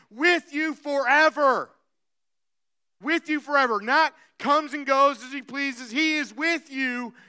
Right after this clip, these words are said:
forever. And he's with you everywhere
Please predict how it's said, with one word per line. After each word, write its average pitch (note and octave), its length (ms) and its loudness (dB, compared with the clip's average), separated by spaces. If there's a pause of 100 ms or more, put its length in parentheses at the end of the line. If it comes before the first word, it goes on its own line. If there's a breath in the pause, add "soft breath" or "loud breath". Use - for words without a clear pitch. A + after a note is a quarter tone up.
(120 soft breath)
forever. C4 1300 0 (440 soft breath)
And C4 160 -4
he's B3 200 -8
with D4 280 -4
you C4+ 160 -6 (100)
everywhere A#3+ 1300 0